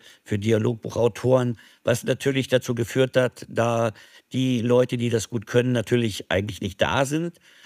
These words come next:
Leute schnell, äh, hochgezüchtet wurden für diese Jobs, äh, teilweise mit Auswirkungen auf die Qualität der Arbeit, äh, vor allen Dingen auch im Cutter-Bereich und im Dialogbuchautorenbereich.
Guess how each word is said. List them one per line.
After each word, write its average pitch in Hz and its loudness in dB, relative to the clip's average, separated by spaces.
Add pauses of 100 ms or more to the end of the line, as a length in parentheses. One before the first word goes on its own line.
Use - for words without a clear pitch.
Leute 131 2
schnell, 147 0
äh, 123 4
hochgezüchtet 165 -2
wurden 170 0
für 160 -2
diese 151 0
Jobs, 143 0 (380)
äh, 104 -2
teilweise 117 2
mit 117 -4
Auswirkungen 117 -2
auf 107 -2
die 117 -4
Qualität 101 -2
der 135 0
Arbeit, 135 0 (420)
äh, 120 2
vor - -2
allen 104 0
Dingen 110 2
auch 67 -4
im 104 -4
Cutter-Bereich 107 0
und 101 -4
im 104 -2
Dialogbuchautorenbereich. 104 -2